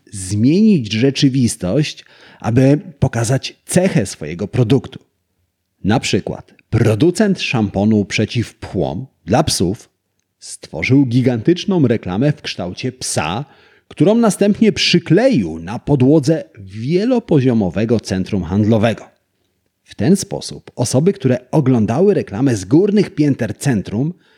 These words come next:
miały wrażenie, że na ciele psa roi się od pcheł, którymi naturalnie byli ludzie. Innym przykładem jest kampania społeczna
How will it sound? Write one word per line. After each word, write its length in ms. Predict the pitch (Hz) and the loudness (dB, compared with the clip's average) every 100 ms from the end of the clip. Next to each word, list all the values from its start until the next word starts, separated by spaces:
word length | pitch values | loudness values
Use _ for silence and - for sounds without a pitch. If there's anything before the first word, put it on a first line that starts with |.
| _ _ _ | _ _ _
miały 260 | 127 180 262 | -6 -2 -2
wrażenie, 720 | 285 262 160 190 302 226 165 | -4 -4 -4 -4 -2 -2 -2
że 400 | 131 156 156 160 | -2 -2 0 0
na 200 | 151 131 | 0 -2
ciele 280 | 117 - 320 | -4 -4 -4
psa 400 | 294 - 170 233 - _ | -6 -10 -10 -10 -16 _
roi 460 | 120 123 180 220 196 | -8 -4 -4 -4 -6
się 240 | - 165 | -4 -6
od 220 | 123 - | -4 -8
pcheł, 480 | - - - 113 147 - _ _ - | -12 -10 -4 -2 -2 -6 _ _ -8
którymi 560 | - 156 160 160 175 170 | 0 2 4 4 2 0
naturalnie 920 | 135 139 - 139 101 92 82 87 107 | -2 -2 -2 -2 -2 -2 -4 -6 -10
byli 500 | 95 98 110 107 110 - | -6 -2 -2 -2 -2 -4
ludzie. 600 | 131 113 170 196 - 90 - _ _ _ _ _ _ _ _ _ _ _ | -4 2 4 2 0 -10 -18 _ _ _ _ _ _ _ _ _ _ _
Innym 340 | 175 226 208 123 | 2 4 4 2
przykładem 640 | - 110 - 87 113 143 117 | 0 -4 -6 -4 -2 -2 -2
jest 420 | 123 180 190 - | 2 2 0 -4
kampania 500 | 123 104 110 127 117 | -6 -2 -2 0 -2
społeczna 680 | - - 87 107 - 104 | -6 -8 -6 -6 -4 -6